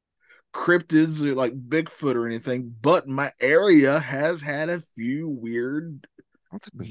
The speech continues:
Speaker 2: have.
Speaker 1: Bigfoot type sa-, uh, sing-, uh, one time, not too long ago, some giant footprints were found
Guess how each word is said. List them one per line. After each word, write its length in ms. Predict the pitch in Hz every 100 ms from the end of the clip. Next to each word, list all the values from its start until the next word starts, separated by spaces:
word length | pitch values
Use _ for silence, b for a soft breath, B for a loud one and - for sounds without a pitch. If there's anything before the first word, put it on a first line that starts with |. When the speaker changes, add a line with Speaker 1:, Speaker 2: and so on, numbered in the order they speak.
| 107
Speaker 2:
have. 120 | 165 147
Speaker 1:
Bigfoot 300 | 147 165 -
type 320 | 147 151 156
sa-, 180 | - 160
uh, 400 | 165 147 151 147
sing-, 320 | - 208 131
uh, 140 | 127
one 260 | 123 135 151
time, 380 | 165 160 165 170
not 180 | 147 147
too 80 |
long 220 | 160 139 147
ago, 340 | 151 147 170
some 300 | 180 127 117 113
giant 320 | 123 127 -
footprints 440 | 135 131 147 139
were 80 | 147
found 500 | 139 143 139 165 220